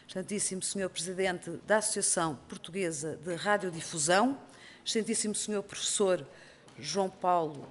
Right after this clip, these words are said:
Faustino e excelentíssimo senhor Presidente da Associação de Rádios de Inspiração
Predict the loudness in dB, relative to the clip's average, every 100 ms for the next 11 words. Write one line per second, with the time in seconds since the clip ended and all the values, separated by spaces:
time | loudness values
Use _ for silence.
0 | -4 0 2 2 2 2 4 2 -2 -20
1 | -20 -20 -10 -4 0 0 0 0 0 -2
2 | -2 -2 -2 0 0 2 2 2 0 2
3 | 2 2 0 -6 -8 -2 2 2 0 -6
4 | -6 -6 -6 -6 -4 -4 -4